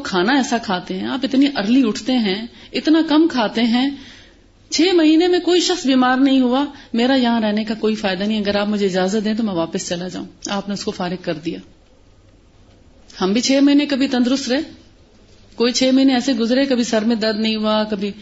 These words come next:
پیٹ میں نہیں ہوا، کبھی سستی کاہلی کا غلبہ نہیں ہوا، پھر ہفتے میں ایک دن خوب جی بھر کے سوئے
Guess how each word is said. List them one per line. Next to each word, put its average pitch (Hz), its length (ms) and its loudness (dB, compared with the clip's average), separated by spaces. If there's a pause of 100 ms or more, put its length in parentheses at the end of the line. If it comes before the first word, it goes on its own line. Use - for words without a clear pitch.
(480)
پیٹ 220 220 -2
میں 226 120 2
نہیں 220 180 0
ہوا، 208 340 0
کبھی 196 260 -2 (1040)
سستی 220 400 -2
کاہلی 220 360 0
کا 220 120 0
غلبہ 202 300 0
نہیں 214 200 2
ہوا، 202 420 0 (480)
پھر 202 240 0
ہفتے 202 260 -4
میں 214 160 0
ایک 196 180 -4
دن 208 140 -2
خوب 254 680 0
جی 208 180 -2
بھر 208 180 0
کے 208 140 0
سوئے 190 300 -2